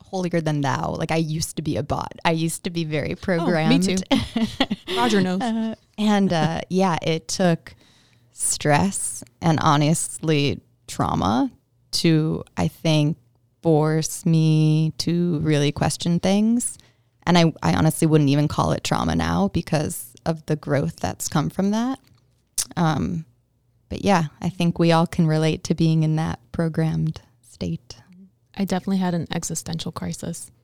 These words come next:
Speaker 2: at some point,
Speaker 1: Yep.
Speaker 2: which actually helped me. I got through that and I figured out exactly what I wanted my life to look like. And I think, um, I'm naturally more reserved and introverted. So I've always felt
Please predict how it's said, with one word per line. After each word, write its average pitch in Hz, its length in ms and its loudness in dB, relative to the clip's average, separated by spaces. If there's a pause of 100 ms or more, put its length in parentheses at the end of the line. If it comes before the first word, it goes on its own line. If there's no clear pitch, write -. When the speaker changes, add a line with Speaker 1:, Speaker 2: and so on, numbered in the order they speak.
(340)
Speaker 2:
at - 160 -10
some 180 200 -2
point, - 280 -8 (320)
Speaker 1:
Yep. - 100 -8
Speaker 2:
which 196 120 0
actually 208 360 2
helped - 300 -4
me. 175 260 -2 (420)
I 190 100 -6
got 180 200 -4
through 185 180 -4
that 180 220 0
and 220 100 0
I 180 60 -4
figured 170 300 -6
out 170 260 -8 (160)
exactly 175 380 -6
what 180 140 -4
I 185 40 -6
wanted 180 180 -4
my 180 140 -4
life 175 220 -8
to 180 100 -12
look 175 180 -12
like. 208 340 -12
And 175 240 -8 (720)
I 202 60 -6
think, 196 320 -2
um, 180 320 -2
I'm 294 160 2
naturally 196 360 2
more 180 180 0
reserved 175 640 -4
and 190 80 -4
introverted. 240 640 -6 (380)
So 190 440 0
I've 196 180 -2
always 208 380 -2 (100)
felt 285 200 -8